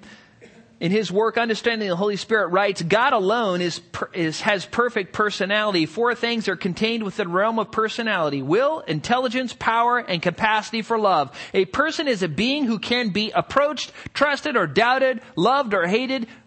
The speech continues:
adored or insulted," end quote. You know, if the Holy Spirit's like electricity, can, does electricity love you? Does it have a will? Does it think, "Oh, I'm gonna do this. I'm gonna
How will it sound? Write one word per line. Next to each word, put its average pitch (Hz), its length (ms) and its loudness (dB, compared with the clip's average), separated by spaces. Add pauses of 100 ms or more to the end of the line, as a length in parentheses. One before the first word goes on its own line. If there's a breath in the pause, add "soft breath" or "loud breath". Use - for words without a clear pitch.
(120)
adored 214 460 2
or 190 160 2
insulted," 214 640 -2
end 220 240 -2
quote. 151 400 -2 (1000 soft breath)
You 196 60 -4
know, 214 80 0
if 196 80 -4
the 185 80 0
Holy 254 200 0
Spirit's 202 440 -2
like 202 160 0
electricity, 190 680 -2
can, 175 280 -6 (200 loud breath)
does 156 200 -4
electricity 254 720 -2
love 196 260 0
you? 302 320 -2 (1300)
Does 160 140 -4
it 240 100 2
have 226 180 0
a 202 80 2
will? 233 600 -2 (1040)
Does 160 100 -6
it 170 120 -6
think, 175 220 -4
"Oh, 196 40 -4
I'm 202 200 -4
gonna 185 160 -2
do 165 160 -2
this. 143 280 -4
I'm 131 100 -4
gonna 139 200 -8